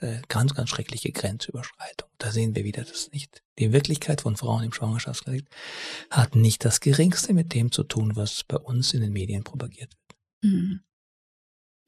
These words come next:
Speaker 2: Vielen Dank, Christian, für den Einblick in euren Beratungsalltag, in, ja, logotherapeutische Ansätze, in die Kultur des Lebens. Legen wir unser Smartphone weg und gucken mal, wem wir ein lebendiges Wort heute schicken können.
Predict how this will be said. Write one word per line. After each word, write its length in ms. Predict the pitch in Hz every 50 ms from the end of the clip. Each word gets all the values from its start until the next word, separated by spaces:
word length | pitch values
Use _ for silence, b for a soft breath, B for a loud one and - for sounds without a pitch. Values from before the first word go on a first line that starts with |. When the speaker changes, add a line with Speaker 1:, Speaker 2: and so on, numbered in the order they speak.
| B B B B B B B B B B B B B B _ _
Speaker 2:
Vielen 240 | - - 240 226 214
Dank, 240 | 226 226 214 208
Christian, 480 | - - 214 - - 185 175 175 185 175 - -
für 120 | - - 208
den 340 | 190 196 190 190 185 190 - _ _ _ _ _ - _ _ _
Einblick 500 | - 214 220 226 220 - 214 214 214 -
in 160 | 214 202 196
euren 400 | - 202 202 202 202 202 202 196
Beratungsalltag, 1080 | 190 196 190 196 196 208 202 226 226 214 - - 208 202 208 - 226 208 214 214 - -
in, 320 | - 180 180 180 185 - - _ _ _ _ _ _ _ _ _ _ _ _ _ _ _ _ _ _ _ _ _ _ _ _
ja, 220 | - 175 175 175 175
logotherapeutische 920 | 202 208 220 214 220 214 - 226 214 208 202 - 214 208 202 - - - -
Ansätze, 520 | - 233 247 240 233 226 226 226 - 220
in 80 | 208 208
die 80 | 214
Kultur 360 | 196 - 233 220 - - 269 254
des 200 | 240 226 - 220
Lebens. 680 | 208 233 247 254 240 247 247 247 247 - - - B B B B B B B B B B B B B B B _ _
Legen 220 | 196 - 262 254
wir 80 | 247 247
unser 180 | 240 233 233
Smartphone 560 | 233 - - 220 226 240 240 - - 233 226 220
weg 160 | 233 240 -
und 80 | 214
gucken 220 | 208 - 220 233 220
mal, 180 | 220 202 196
wem 180 | 185 202 208 208
wir 100 | 208 -
ein 100 | - 196
lebendiges 540 | 202 190 185 190 208 220 226 220 214 - -
Wort 260 | 196 196 220 233 -
heute 220 | 240 226 226 254
schicken 280 | 240 - 269 240 254 254
können. 420 | 254 269 247 277 277 330 339 285